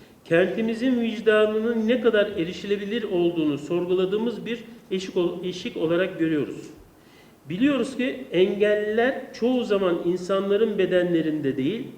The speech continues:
bizim kurduğumuz düzenin içinde saklı. Amatör spor kulüpleriyle ilgili gelince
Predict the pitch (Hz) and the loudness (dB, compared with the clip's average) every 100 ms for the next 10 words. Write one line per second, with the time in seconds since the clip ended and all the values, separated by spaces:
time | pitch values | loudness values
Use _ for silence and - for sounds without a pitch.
0 | - - - 147 180 202 277 - 233 202 | -20 -20 -20 -12 -8 -2 -2 0 -2 0
1 | 208 208 247 208 185 208 226 175 - 196 | 2 2 0 -2 -2 -2 -2 -6 -8 -4
2 | 190 185 180 135 - 107 - - - - | -2 0 0 -2 -2 -10 -10 -18 -20 -20
3 | - - 151 180 185 226 - - 220 220 | -20 -8 -2 0 2 2 0 0 0 0
4 | 208 202 202 214 214 202 202 190 202 208 | -6 -8 -8 -6 -4 -2 -4 -4 -4 -4
5 | 202 214 214 175 175 | -4 -8 -6 -4 -4